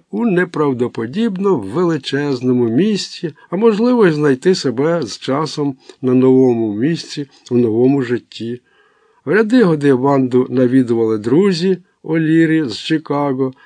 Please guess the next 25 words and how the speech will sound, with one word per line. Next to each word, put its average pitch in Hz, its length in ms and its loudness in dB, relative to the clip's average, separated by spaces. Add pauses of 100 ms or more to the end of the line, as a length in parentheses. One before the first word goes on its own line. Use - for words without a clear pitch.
(120)
дехто 170 340 -2
по-дружньому, 175 840 0
з 120 60 -2
бажанням 123 500 0
допомогти, 113 880 -2 (400)
якщо 151 360 -2
треба, 139 400 -2
дехто 180 400 -2
з 185 80 -10
прихованим 160 720 0
прицілом 160 680 -2
на 151 140 2
щось 165 340 -4
більше, 147 720 0 (260)
аніж 139 320 0
звичайне 156 760 0 (500)
людське 135 680 0
спілкування. 104 1040 -2 (680)
Оскільки 170 440 0
художні 165 480 4
осередки 160 580 0
Чикаго 151 560 0
і 143 160 -2
Нью-Йорка, 147 560 2
попри 131 400 0